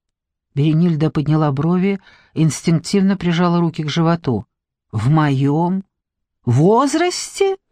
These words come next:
растерянно пролепетала она. «Да как вы смеете?» Но она слишком устала, чтобы разгневаться всерьёз,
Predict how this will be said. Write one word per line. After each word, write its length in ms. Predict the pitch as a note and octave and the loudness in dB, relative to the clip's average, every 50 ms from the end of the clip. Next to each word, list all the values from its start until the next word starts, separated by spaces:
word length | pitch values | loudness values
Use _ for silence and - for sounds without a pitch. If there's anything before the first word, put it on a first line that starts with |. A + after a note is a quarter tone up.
| _ _ _ _ _ _ - - - | _ _ _ _ _ _ -20 -8 -4
растерянно 680 | - B3 D4 C4+ - - - C#4+ C#4 C4 C4 B3+ C4 C4 | 0 2 2 0 0 0 0 0 2 2 2 2 2 2
пролепетала 760 | - C4 C4 B3+ B3+ B3 - B3 - - B3 A#3+ A#3+ A#3 A#3 | 2 2 2 2 2 2 0 -2 0 0 2 2 2 0 0
она. 300 | A#3+ A3+ A#3 A3+ A3+ A3 - _ _ _ _ _ _ _ _ _ _ | 0 0 0 0 -2 -2 -6 _ _ _ _ _ _ _ _ _ _
«Да 360 | C#3+ B2+ C#3 G3+ A3 G#3+ G#3+ - | -2 0 2 4 4 2 0 -2
как 440 | - - C4 C4 C4 B3+ B3+ - A#3+ | -4 -4 -2 0 -2 -2 -2 -2 0
вы 220 | A#3 C4 C4+ A#3+ | 0 2 0 0
смеете?» 1300 | - - - - - A3 A#3+ C#4+ E4+ F4+ F4+ E4 G#3+ D#3 C3+ B2 A#2+ - - - - C3 A2+ E2 D2+ - - _ _ _ _ _ _ _ _ _ _ _ _ _ _ _ _ _ _ _ _ _ _ - - - - - - - | -2 -4 -4 -2 0 2 2 2 2 0 0 0 0 2 2 0 -2 -2 -4 -6 -4 -2 -2 -2 -4 -8 -12 _ _ _ _ _ _ _ _ _ _ _ _ _ _ _ _ _ _ _ _ _ _ -20 -18 -18 -16 -12 -4 -2
Но 100 | F#3 G3+ | 0 2
она 180 | G#3+ A#3+ A#3+ | 2 2 0
слишком 420 | - - B3 A#3 - - - G#3+ A3 | 0 0 0 -2 0 0 0 0 0
устала, 420 | G#3+ - - - C4+ C4+ A3+ F3 | 0 -2 -2 -2 -2 0 0 -2
чтобы 440 | - - - E3 D#3 D3 D#3+ D#3 D#3+ | -2 -4 -4 -4 -2 0 0 0 2
разгневаться 640 | F3+ G3 F3 F3 F#3+ F3+ E3+ C#3+ C#3 C3 - E3 D#3+ | 0 0 0 0 0 2 2 2 0 -2 -2 -4 -4
всерьёз, 580 | - - A3 G#3+ A#3 B3+ C4 C4 B3+ - - | -4 -2 0 0 0 0 0 -2 -4 -6 -10